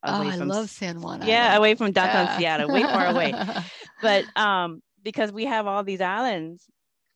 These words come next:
Speaker 2: we have all these trees, instead of hawks, I get eagles.
Speaker 1: Eagles, yeah.
Speaker 2: I get eagles, and, and then I, I also get orcas, 'cause they come through
Speaker 1: Oh,
Speaker 2: and they
Speaker 1: beautiful.
Speaker 2: whoosh, and then go back out.
Speaker 1: Yeah. <laughs>
Speaker 2: So you get used to hearing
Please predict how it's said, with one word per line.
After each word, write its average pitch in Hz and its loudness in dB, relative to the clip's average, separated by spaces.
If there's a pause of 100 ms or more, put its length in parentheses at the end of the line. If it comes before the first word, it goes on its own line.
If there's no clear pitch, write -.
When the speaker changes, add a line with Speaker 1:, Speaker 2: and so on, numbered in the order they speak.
(680)
Speaker 2:
we 196 -4
have 196 -2
all 180 -4
these 170 -12
trees, 156 -6 (480)
instead 202 -4
of 185 0
hawks, 180 -2
I 175 -6
get 170 -8
eagles. 165 -12
Speaker 1:
Eagles, 175 -2
yeah. 180 -2
Speaker 2:
I 180 -2
get 185 -6
eagles, 196 -4 (100)
and, 180 -6
and 175 -8
then 175 -6
I, 170 -6
I 165 -6
also 165 -10
get 156 -8
orcas, 147 -10
'cause 151 -8
they 143 -6
come 156 -4
through 156 -8
Speaker 1:
Oh, 180 0
Speaker 2:
and 143 -4
they 175 0
Speaker 1:
beautiful. 165 -6
Speaker 2:
whoosh, - -10
and 170 -8
then 165 -2
go 170 -2
back 151 0
out. 151 2
Speaker 1:
Yeah. - -12
<laughs> - -14
Speaker 2:
So 214 6
you 214 2
get 208 2
used 202 -2
to 208 0
hearing 185 -2